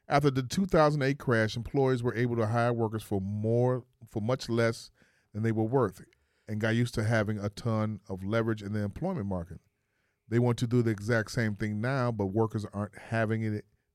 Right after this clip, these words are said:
this time. In two thousand nine and two thousand ten, people would graduate with degrees were taking low-paying jobs. People with ten years experience were getting laid off,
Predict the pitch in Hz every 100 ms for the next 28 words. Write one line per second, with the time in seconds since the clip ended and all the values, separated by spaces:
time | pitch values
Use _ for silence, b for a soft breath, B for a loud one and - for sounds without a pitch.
0 | _ 110 104 - 139 120 90 80 _ _
1 | _ _ _ _ _ - 104 101 135 131
2 | 127 117 117 120 117 - 127 117 107 104
3 | 139 131 113 127 113 101 107 131 120 117
4 | 113 107 107 104 135 131 113 104 b b
5 | b - 110 120 107 110 107 - 117 107
6 | 107 131 127 120 - 113 104 - 127 120
7 | 110 104 - 151 147 117 110 104 104 110
8 | 113 143 131